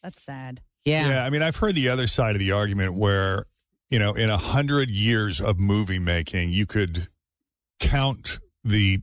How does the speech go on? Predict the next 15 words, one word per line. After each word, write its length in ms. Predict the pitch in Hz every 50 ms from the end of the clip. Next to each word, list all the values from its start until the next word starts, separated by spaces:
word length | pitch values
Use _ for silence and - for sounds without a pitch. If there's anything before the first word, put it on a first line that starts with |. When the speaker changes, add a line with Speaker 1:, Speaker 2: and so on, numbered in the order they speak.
| - -
Speaker 3:
tragic 560 | - - - 123 120 120 107 - 104 87 104
incidents 440 | 104 101 95 - 104 87 85 82 - -
on 240 | 98 95 90 85 85
one 300 | 85 87 90 87 80 76
hand. 500 | 73 78 71 69 60 - - - - - - _ _ _ _ _ _ _ _ _ _ _ _ _ - - _
Speaker 2:
Well, 200 | 135 135 139 139
this 200 | 139 160 165 -
guy, 200 | - 151 139 127
Chad, 580 | 113 - - 139 131 120 117 113 107 98 101 101 - _ _ _ _ _ _ _ _ _ _ _ _ _ _ _
he, 320 | _ - 160 160 156 156 147
uh, 240 | 135 127 120 117 120 113 - _ _ _ _ _ _ _ _ _ _ _
he 160 | - 151 165 160
has 180 | 156 147 135
a 60 | 135
personal 840 | 110 - - - - 147 143 131 - - 147 131 120 113 110 104